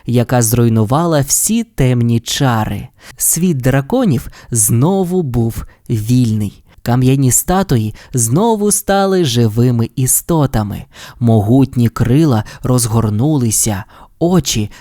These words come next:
загорілися новим життям, а замки знову наповнилися голосами. Дракони дивилися довкола з подивом і вдячністю, згадуючи, як світ навколо них був застиглим,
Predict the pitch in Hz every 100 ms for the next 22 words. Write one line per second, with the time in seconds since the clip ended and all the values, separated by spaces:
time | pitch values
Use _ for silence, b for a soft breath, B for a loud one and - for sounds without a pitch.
0 | - 123 160 139 160 190 233 202 - 185
1 | 151 127 110 123 147 117 143 165 - 196
2 | 143 113 b b b - 123 117 113 123
3 | 175 208 196 196 190 190 B - 110 113
4 | 113 170 180 185 175 131 - 127 127 127
5 | 120 117 - 110 120 123 131 - 113 110
6 | 107 139 - _ B B - 139 160 -
7 | 214 196 120 123 B 175 208 196 240 220
8 | 190 190 147 143 - 247 233 190 - -
9 | 262 226 135 120 113 107 b b 139 120
10 | 123 156 165 135 - 113 107 - - -
11 | b b 151 147 220 240 147 120 - 104
12 | - b b 165 151 - - 226 - 131
13 | 127 - 175 143 151 226 - b b 143
14 | 127 170 131 151 - - 208 170 123 113